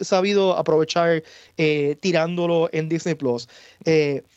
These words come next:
y yo siento que, que ese es, eh, el, el error más grande de Disney ha sido ese, que, que ha tratado de abarcar tanto. O sea, es un, es un error como casi de soberbia, ¿no? De creer que son la compañía más poderosa del mundo de entretenimiento y empezaron a comp-, o sea,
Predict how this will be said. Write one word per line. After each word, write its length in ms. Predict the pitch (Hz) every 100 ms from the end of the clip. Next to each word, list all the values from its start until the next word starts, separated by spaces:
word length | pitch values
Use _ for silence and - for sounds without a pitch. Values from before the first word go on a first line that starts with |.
| _ _ _
y 120 | 196
yo 160 | 175 196
siento 560 | - 247 247 233 202
que, 320 | 185 170 165 -
que 460 | - 170 165 160 -
ese 280 | 196 190 233
es, 120 | 214 -
eh, 180 | 190 190
el, 220 | 175 165
el 200 | 196 180
error 340 | 175 165 180 208
más 160 | 220
grande 260 | 214 214 220
de 60 |
Disney 240 | 220 - 214
ha 60 |
sido 280 | 202 220 208
ese, 400 | 160 170 135 127
que, 260 | - 156 -
que 100 | 180
ha 40 |
tratado 260 | 165 202 220
de 60 | 220
abarcar 440 | 190 160 170 180
tanto. 460 | 196 214 214 196 175
O 80 | 165 - - - -
sea, 180 | -
es 160 | - 208
un, 180 | 277 285
es 100 | -
un 140 | 254 277
error 240 | 269 277
como 240 | 254 208
casi 280 | 185 180 254
de 120 | 240
soberbia, 520 | 226 165 180 220 170 135
¿no? 200 | 196 220
De 100 | 190
creer 300 | 160 156 190
que 100 | 208
son 160 | 214
la 120 | 208
compañía 440 | 208 208 202 196 202
más 140 | 202
poderosa 420 | - 190 196 190
del 80 | 196
mundo 240 | 190 190 190
de 80 |
entretenimiento 760 | 185 190 190 190 202 202 175 156 - - - -
y 320 | 170 160 160
empezaron 540 | 185 170 165 160 165
a 80 | 208
comp-, 240 | 202 196 -
o 20 |
sea, 240 | 151 139